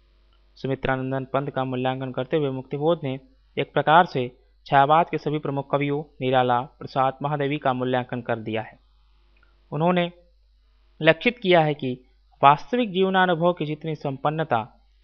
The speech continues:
निराला और प्रसाद में है, उतनी उस हद तक, उस मात्रा में पंत जी के पल्ले नहीं पड़ी।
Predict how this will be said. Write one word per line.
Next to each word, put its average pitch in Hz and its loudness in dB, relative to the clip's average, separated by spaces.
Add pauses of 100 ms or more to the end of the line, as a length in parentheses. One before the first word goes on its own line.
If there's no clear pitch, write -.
(440)
निराला 147 4
और 165 0
प्रसाद 151 2
में 196 2
है, 131 -6 (400)
उतनी 147 -4 (1300)
उस - -8 (100)
हद 185 2
तक, 143 -4 (100)
उस - -12
मात्रा 160 2
में 127 -4
पंत 151 -4
जी 143 -6
के 139 -6
पल्ले 127 -2
नहीं 117 -6
पड़ी। 110 -10